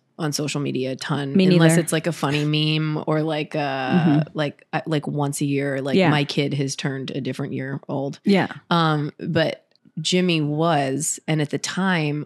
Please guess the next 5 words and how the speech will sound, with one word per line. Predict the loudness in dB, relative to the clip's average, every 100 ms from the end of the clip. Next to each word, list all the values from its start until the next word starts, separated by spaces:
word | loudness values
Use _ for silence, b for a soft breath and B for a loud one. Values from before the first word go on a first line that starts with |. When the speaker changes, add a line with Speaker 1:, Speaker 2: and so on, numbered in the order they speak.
| -4
Speaker 1:
I | 0 0
was | 0 -2 -4 -10 _ _ _
secretly | -10 -4 -2 -2 -2 -6 -4
kind | -4 -4
of | -6 -10